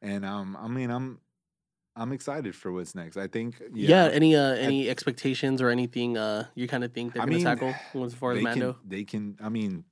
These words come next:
Speaker 1: if we're gonna speak, uh, about Boba future, I think, you know, they can even bring back, uh, Mace Windu, you know, Jabba the Hutt. I mean, he has people that can be his enemies given the position that he's in now.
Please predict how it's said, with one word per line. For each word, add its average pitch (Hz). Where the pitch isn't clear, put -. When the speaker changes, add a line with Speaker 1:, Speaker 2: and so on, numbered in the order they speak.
Speaker 1:
if 98
we're 113
gonna 110
speak, -
uh, 87
about 87
Boba 87
future, 92
I 95
think, 101
you 101
know, 82
they 90
can 101
even 90
bring 85
back, 76
uh, 78
Mace 78
Windu, 107
you 92
know, 78
Jabba 82
the 71
Hutt. 92
I 107
mean, 101
he 117
has 113
people 104
that 85
can 104
be 101
his 95
enemies 90
given 98
the 90
position 87
that 82
he's 82
in 78
now. 78